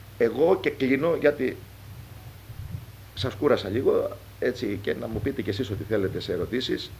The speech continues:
θέλω να σας πω κάτι. Για να δια-,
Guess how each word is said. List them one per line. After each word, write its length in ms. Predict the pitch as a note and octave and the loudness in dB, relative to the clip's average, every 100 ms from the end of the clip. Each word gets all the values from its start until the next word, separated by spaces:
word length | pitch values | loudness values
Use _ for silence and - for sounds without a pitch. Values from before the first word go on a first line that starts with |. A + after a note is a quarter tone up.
| - | -2
θέλω 160 | D#3 D3+ | 0 0
να 100 | C#3 | -2
σας 120 | B2+ | -2
πω 100 | C#3+ | -2
κάτι. 240 | B2+ - - - - - - - - - - - - - - - - - - - | 0 -2 -6 -18 -18 -18 -18 -14 -10 -10 -10 -18 -18 -18 -18 -18 -18 -18 -18 -12
Για 200 | - - | 4 6
να 120 | A#2+ A#2+ | 8 6
δια-, 200 | A2+ | 2